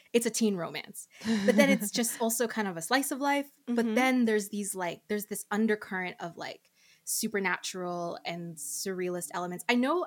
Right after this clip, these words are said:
Speaker 1: I think it's technically classified as a fantasy, but I would
Speaker 2: Mm-hmm.
Speaker 1: say it's a little bit more surrealist because
Speaker 2: Mm-hmm.
Speaker 1: it's just
Speaker 2: I agree.
Speaker 1: barely fantastical.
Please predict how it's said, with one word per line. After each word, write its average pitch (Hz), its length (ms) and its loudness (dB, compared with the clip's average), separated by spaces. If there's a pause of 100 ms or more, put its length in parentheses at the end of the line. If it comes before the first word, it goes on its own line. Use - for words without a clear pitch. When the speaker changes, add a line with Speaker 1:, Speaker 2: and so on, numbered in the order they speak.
(140)
Speaker 1:
I 220 60 -2
think 226 220 -4
it's 220 120 -8
technically 190 400 -8
classified 165 480 -8
as 156 100 -10
a 165 60 -14
fantasy, 185 440 -8
but 247 260 -2
I 262 100 8
would 311 140 2
Speaker 2:
Mm-hmm. 190 40 -6
Speaker 1:
say 214 280 4
it's 208 120 0
a 202 40 -6
little 196 140 -4
bit 185 120 -10
more 170 340 -8 (300)
surrealist 185 760 -2
because 226 280 0
Speaker 2:
Mm-hmm. 226 360 2
Speaker 1:
it's 185 80 -2
just 269 260 0
Speaker 2:
I 233 80 2
agree. 190 360 0
Speaker 1:
barely 208 600 4
fantastical. 175 880 -8